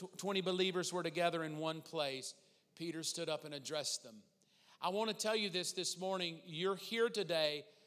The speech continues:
because a hundred and twenty believers dared to believe the resurrection of Jesus Christ. But I love what it says. It says they were united together in prayer.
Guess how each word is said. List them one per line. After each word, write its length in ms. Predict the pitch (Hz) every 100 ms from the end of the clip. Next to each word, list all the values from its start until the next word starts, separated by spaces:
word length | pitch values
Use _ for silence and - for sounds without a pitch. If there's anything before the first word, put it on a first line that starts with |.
| _
because 280 | - 165 185
a 60 | 156
hundred 340 | 143 202 202
and 140 | 196 185
twenty 260 | 196 196
believers 600 | 180 180 190 180 160 135
dared 340 | - 175 180 175
to 60 |
believe 440 | 165 170 170 160 143
the 120 | 151
resurrection 600 | 160 156 165 160 143 151
of 120 | 147
Jesus 360 | 127 156 139 139
Christ. 600 | - 139 120 101 - - _ _ _ _ - - -
But 140 | 175 175
I 80 |
love 320 | 175 185 214 196
what 160 | 220
it 100 | 196
says. 380 | - 202 190 170
It 100 | 180
says 400 | - 190 185 175 - - -
they 160 | 160 196
were 120 | 185
united 600 | 175 170 180 190 202 180
together 540 | 190 156 185 180 160
in 180 | 147 156
prayer. 540 | - - 165 143 127